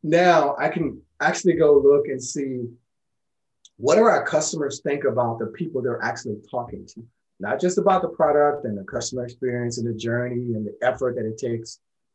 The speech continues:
for them to buy something or for them to get an upgrade or for them to get support.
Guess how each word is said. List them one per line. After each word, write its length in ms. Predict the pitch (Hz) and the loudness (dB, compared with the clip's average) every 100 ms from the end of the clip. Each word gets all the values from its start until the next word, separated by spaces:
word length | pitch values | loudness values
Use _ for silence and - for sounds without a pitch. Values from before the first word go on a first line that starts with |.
| _ | _
for 100 | 123 | -8
them 200 | 110 95 | -6 -8
to 60 | |
buy 280 | 85 117 127 | -6 2 2
something 680 | 123 123 120 117 117 117 113 104 | 2 -4 -6 -4 -2 -2 -4 -4
or 140 | 87 - | -8 -8
for 100 | 101 | -8
them 200 | 90 78 | -8 -12
to 60 | |
get 140 | - - | -14 -12
an 80 | - | -4
upgrade 560 | 143 - 135 131 120 113 | -2 2 2 2 -2 -4
or 120 | 107 | -6
for 120 | 98 | -8
them 120 | 104 | -8
to 80 | 101 | -8
get 240 | 104 90 | -10 -12
support. 560 | - - 131 147 156 - | -14 -10 0 2 2 -2